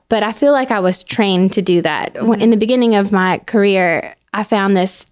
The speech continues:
Speaker 1: husband and wife team that, <sighs> gosh, they
Speaker 2: Mm.
Speaker 1: were incredible. And I
Speaker 2: Mm-hmm.
Speaker 1: still, like, am so thankful for them helping me so, like, so much.
Speaker 2: Mm-hmm.
Speaker 1: But they, uh, the husband was a photojournalist.
Speaker 2: Okay.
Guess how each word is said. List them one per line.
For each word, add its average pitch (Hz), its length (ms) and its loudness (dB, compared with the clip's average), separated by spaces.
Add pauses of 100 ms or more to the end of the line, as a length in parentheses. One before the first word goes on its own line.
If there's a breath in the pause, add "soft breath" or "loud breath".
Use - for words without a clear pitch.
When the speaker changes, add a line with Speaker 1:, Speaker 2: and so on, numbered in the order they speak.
(140)
Speaker 1:
husband 208 400 -2
and 190 100 0
wife 185 260 -4
team 180 440 -2 (420)
that, 180 420 -4 (240 loud breath)
<sighs> - 220 -20
gosh, - 580 -4 (400 soft breath)
they 233 120 0
Speaker 2:
Mm. 311 40 2
Speaker 1:
were 285 80 4
incredible. 165 680 0
And 202 320 2
I 202 140 -4
Speaker 2:
Mm-hmm. 185 100 -4
Speaker 1:
still, 220 360 0
like, 185 240 -2
am 214 160 0
so 208 280 -2
thankful 180 600 -4
for 196 280 -2
them 180 220 -2
helping 180 380 -4
me 175 280 -4
so, - 480 -2
like, 190 200 -6
so 196 240 -2
much. - 480 -6
Speaker 2:
Mm-hmm. 196 340 0
Speaker 1:
But 233 180 0
they, 214 360 0
uh, 196 280 -2
the 214 140 -2
husband 214 520 0
was 190 260 0
a 190 40 -8
photojournalist. 190 960 -4 (200)
Speaker 2:
Okay. 202 380 -4